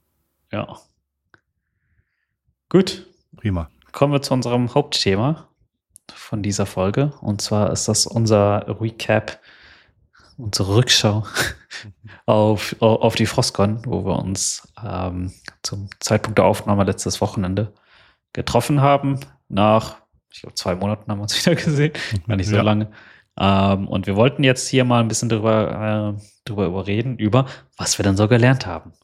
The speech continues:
Speaker 1: Ganz überraschend für diesen Podcast.
Speaker 2: Ja, genau.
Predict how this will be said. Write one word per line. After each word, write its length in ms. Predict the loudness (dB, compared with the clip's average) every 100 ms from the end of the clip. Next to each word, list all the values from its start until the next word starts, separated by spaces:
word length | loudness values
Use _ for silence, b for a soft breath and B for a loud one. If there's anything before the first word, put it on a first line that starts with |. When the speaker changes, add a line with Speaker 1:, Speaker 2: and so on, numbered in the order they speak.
| _ -2
Speaker 1:
Ganz 220 | 0 2
überraschend 460 | 2 2 0 -4
für 140 | -10 -12
diesen 220 | -14 -10
Podcast. 520 | -10 -10 -14 -18 -20 _ -10
Speaker 2:
Ja, 140 | -6
genau. 260 | -4 -4